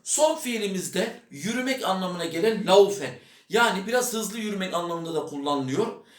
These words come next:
Evet, laufen fiilimiz. Evet, laufen fiilimiz. Evet, ha, ön cümle yapmayı unuttuk. Ee, üçüncü zamirle kullanalım. O bir kitap okuyor dedim. Kısa bir cümle olsun.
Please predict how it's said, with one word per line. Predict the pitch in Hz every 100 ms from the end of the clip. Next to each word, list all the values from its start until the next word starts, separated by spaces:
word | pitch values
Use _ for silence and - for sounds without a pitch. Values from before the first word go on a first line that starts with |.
| - -
Evet, | 196 135 - -
laufen | 147 233 220 - 156 123
fiilimiz. | - 120 - - - - _ _ _ _
Evet, | - 202 - - _ _ _ -
laufen | 202 202 170 156
fiilimiz. | 135 139 139 135 156 240 - - - - _ _ _ _ _ _ _ _ _ _ _ _ _ _ _ _ _ _ _ _ - _ _ _ _ _ _ _ _ -
Evet, | 185 165
ha, | 220
ön | 214 220
cümle | - 226 226
yapmayı | 208 - 180 160
unuttuk. | 156 151 240 254 - _ _ - -
Ee, | 175 175 175 175 170 - _ _ _ 226
üçüncü | 220 247 269
zamirle | 214 220 202 180 175 170
kullanalım. | 165 165 170 160 170 254 247 - _ _ _ _ _ -
O | 247 247
bir | 262
kitap | - 277 269
okuyor | 208 196 175 147
dedim. | 135 131 -
Kısa | - 226 175
bir | -
cümle | 151
olsun. | 143 131 - 254 262 -